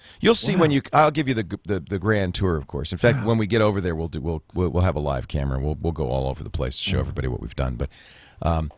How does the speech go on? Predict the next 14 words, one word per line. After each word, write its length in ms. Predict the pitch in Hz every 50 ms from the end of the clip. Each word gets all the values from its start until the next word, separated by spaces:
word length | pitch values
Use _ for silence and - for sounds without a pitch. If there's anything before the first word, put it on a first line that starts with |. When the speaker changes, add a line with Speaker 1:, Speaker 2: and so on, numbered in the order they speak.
| - - _ - - _ _ - -
Speaker 1:
having 480 | 101 139 165 196 220 220 214 196 151
that 260 | 123 131 131 127 -
in 120 | - 110 101
the 80 | 92
basement 440 | 82 95 92 95 90 - - 80 -
is 220 | - 76 71 - - _ _
huge. 460 | - - - - 92 85 67 55 - 73
It 60 | 67
makes 280 | 87 107 127 - -
it 100 | - -
so 300 | - - - 120 135 156
pleasant 560 | 151 - - - 131 135 143 - - 104 - - _ _ _ -
and 140 | 90 80
quiet 480 | - - - 120 131 135 120 98 87 -